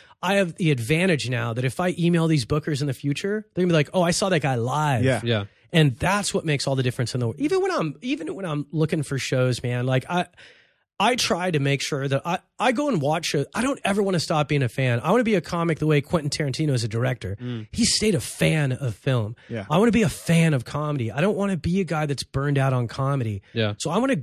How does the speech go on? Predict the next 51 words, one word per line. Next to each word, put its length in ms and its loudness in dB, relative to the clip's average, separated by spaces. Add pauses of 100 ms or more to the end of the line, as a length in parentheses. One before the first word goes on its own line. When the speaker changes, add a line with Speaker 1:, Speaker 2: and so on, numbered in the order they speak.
(240)
Speaker 1:
the, 240 2
if 160 -4
I 140 2
love 220 0
a 60 0
show 180 0
and 80 0
I 40 -2
wanna 160 2
be 120 0
on 120 0
a 60 -2
show, 260 -2
I'm 80 -2
gonna 120 2
go 100 0
watch 360 -2
it 80 -4
first. 440 -8 (120)
Speaker 3:
Yeah. 160 0
Speaker 2:
Yeah. 80 -4 (120)
Speaker 1:
And 100 2
I'm 60 4
gonna 140 4
meet 180 2
the 80 2
booker 260 0
face 300 0
to 80 -2
face 240 -2
first. 400 -6 (280)
I 100 0
don't 120 2
wanna 180 2
send 220 0
a 60 2
blind 540 2 (200)
tape. 320 0 (200)
Some 220 4
people 220 2
may 160 2
think 220 2
that's 180 2
stupid, 320 0
and 80 2
maybe 220 2
it 80 0
is. 260 -2 (240)
But 160 4
for 220 0
me, 340 6